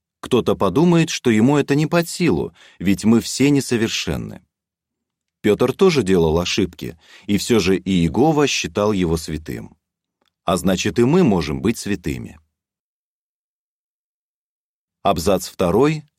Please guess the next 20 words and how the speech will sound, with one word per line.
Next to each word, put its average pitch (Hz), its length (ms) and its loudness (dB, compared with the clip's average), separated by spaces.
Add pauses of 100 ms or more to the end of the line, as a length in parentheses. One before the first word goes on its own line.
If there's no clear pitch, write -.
(120)
Вопрос. 101 640 -4 (1000)
Какие 180 360 2
вопросы 127 520 0
мы 107 140 4
обсудим 131 480 0
в 92 60 0
этой 101 200 2
статье? 85 540 -4 (1800)
В 87 80 -2
этой 101 220 2
статье 151 580 0
мы 107 220 2
обсудим 160 420 0
четыре 127 460 0
вопроса. - 680 -6 (640)
Первый. 101 480 -2 (560)
Что - 300 0
такое 139 320 4
святость? - 680 -4 (760)
Второй. 131 600 -2